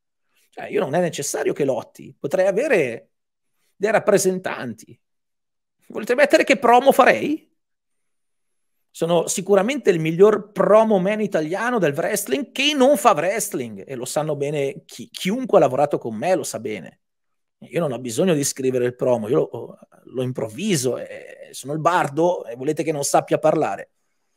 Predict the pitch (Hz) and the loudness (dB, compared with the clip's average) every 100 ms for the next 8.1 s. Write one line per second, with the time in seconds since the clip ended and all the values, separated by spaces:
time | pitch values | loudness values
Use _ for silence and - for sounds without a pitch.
0 | _ _ _ _ _ _ _ _ _ _ | _ _ _ _ _ _ _ _ _ _
1 | _ - 160 160 131 _ _ _ _ _ | _ -10 -4 -4 -4 _ _ _ _ _
2 | - - 220 190 156 143 139 139 110 113 | 0 4 6 6 6 6 4 0 -8 -10
3 | 117 123 123 _ _ - 147 175 175 - | -4 -4 -4 _ _ -8 0 2 2 0
4 | - _ _ _ _ _ - - - 175 | -16 _ _ _ _ _ -20 -18 -4 0
5 | 151 127 117 104 101 - - - 107 - | 2 2 0 -2 -8 -14 -20 -20 -20 -20
6 | - - 240 220 220 220 139 143 185 196 | -20 -6 0 4 4 4 0 4 6 8
7 | 214 - - - 117 110 104 - - - | 6 2 -12 -18 -16 -14 -12 -12 -14 -18